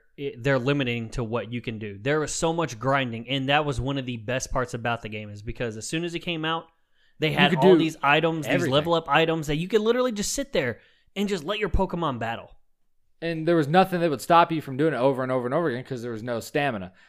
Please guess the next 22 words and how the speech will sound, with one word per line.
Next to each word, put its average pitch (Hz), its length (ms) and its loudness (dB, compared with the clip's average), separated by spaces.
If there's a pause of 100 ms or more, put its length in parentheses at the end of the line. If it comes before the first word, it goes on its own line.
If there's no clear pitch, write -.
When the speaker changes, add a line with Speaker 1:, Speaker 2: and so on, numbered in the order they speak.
(220)
Speaker 2:
Now, 165 140 4
granted, 170 280 2
they 151 80 0
gave 147 180 0
you, 147 80 -2
like, 107 360 -2
four 151 340 -2
hundred 107 420 -6 (1040)
free 139 340 -6
stamina 107 580 -8 (380)
when 123 180 -8
you 117 80 -6
Speaker 1:
Mm-hmm. 107 60 -10
Speaker 2:
first 117 180 -4
log 113 180 -2
in, 104 180 -6
but 147 360 0 (260)
it's 143 180 -4
like 147 220 2
one 147 220 -2
mission's 135 360 -4
ten, 117 380 -8